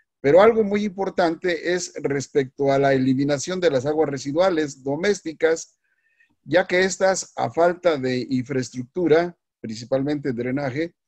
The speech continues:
eh, hay una eliminación en traspatio o a la calle, dando, eh, condiciones, eh, psicológicas, eh, de la vivienda,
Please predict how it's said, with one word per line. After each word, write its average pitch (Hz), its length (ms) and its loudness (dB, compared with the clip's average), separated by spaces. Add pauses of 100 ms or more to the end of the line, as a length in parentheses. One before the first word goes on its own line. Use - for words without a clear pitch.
(600)
eh, 127 480 -2 (420)
hay 160 180 0
una 185 140 2
eliminación 143 840 0
en 131 200 -2
traspatio 165 840 -2 (240)
o 131 160 -2
a 135 40 2
la 143 160 0
calle, 170 540 0 (640)
dando, 180 800 0
eh, 123 240 -4
condiciones, 143 960 -2
eh, 113 500 -4 (240)
psicológicas, 160 1120 0
eh, 123 240 -4
de 120 140 -8
la 135 140 -2
vivienda, 151 680 0